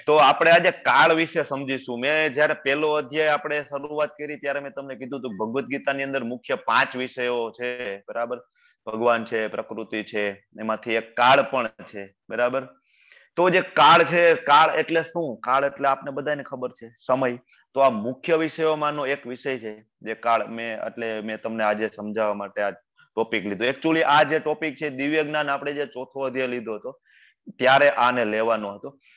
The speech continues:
પણ ત્યારે એ અધ્યાય ખરેખર મોટો છે અને દિવ્ય જ્ઞાન જે અધ્યાય છે એમાં ઘણું બધું આપણે શીખવાનું હતું,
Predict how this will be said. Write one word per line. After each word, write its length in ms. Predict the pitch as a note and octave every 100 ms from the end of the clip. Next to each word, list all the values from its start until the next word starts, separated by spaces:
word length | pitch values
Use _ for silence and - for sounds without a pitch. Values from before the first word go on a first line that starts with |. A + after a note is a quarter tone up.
| _
પણ 120 | B2
ત્યારે 460 | A#2 B2 B2+ C3+ C3+
એ 260 | - C3 C3+
અધ્યાય 400 | B2 A2 C#3 C3
ખરેખર 380 | B2+ C3 C3
મોટો 420 | A#2+ G2+ B2 C#3 A2+
છે 100 | A2
અને 140 | G#2+
દિવ્ય 380 | G2 B2+ C#3+ C#3+
જ્ઞાન 300 | C3+ C#3 C3+
જે 80 | C3+
અધ્યાય 340 | B2 C3+ C3+
છે 140 | C3+
એમાં 220 | C3 C3 A#2+
ઘણું 280 | A2 C3
બધું 240 | C3 B2+ B2
આપણે 200 | B2 A#2+
શીખવાનું 600 | - A2+ B2 A2+ G2+ F#2+
હતું, 260 | F#2 F#2+